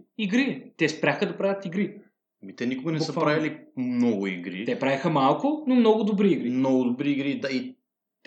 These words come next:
Speaker 1: А
Speaker 2: при
Speaker 1: на, на практика те вече, те, е, установявайки този Games as a Service модел, те почти спряха да правят игри. Игрите, които направиха,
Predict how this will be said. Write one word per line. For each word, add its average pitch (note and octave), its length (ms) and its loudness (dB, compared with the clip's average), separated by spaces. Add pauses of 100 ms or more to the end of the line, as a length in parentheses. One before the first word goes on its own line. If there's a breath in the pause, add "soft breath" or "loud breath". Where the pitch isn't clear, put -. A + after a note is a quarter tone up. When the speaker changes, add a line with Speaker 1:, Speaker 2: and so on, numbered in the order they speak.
(100)
Speaker 1:
А C3+ 220 2
Speaker 2:
при C#3 140 -2
Speaker 1:
на, D#3+ 260 -2
на D#3 180 -2
практика G3+ 420 -2
те A#3+ 200 0
вече, G#3 320 -4
те, A3 160 0
е, G#3 120 -2 (420)
установявайки F3+ 1080 -2 (260)
този D#3 140 2
Games D3 280 -2
as C#3 400 -8
a - 0 -
Service B2 280 -10
модел, C#3 320 -2
те - 180 -6
почти - 380 -8
спряха G#3+ 440 -4
да F#3 140 -8
правят F3 320 -2
игри. C#3+ 400 -6 (220 loud breath)
Игрите, F#3 400 -4
които G#3 260 -6
направиха, C#3 600 -2